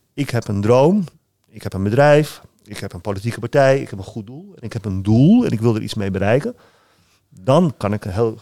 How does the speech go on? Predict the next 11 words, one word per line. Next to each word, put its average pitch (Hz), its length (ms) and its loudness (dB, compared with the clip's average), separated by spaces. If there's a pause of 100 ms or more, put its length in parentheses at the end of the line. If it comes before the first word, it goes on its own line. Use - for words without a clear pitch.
(120)
duidelijk 113 380 -2
motiveren 117 560 -4
waarom 113 360 0
een, 107 240 -6
een 104 160 -6
sterke 113 400 0
reputatie 120 840 0
of - 120 -14
een 98 100 -10
sterk 104 340 -6
merk 151 360 -4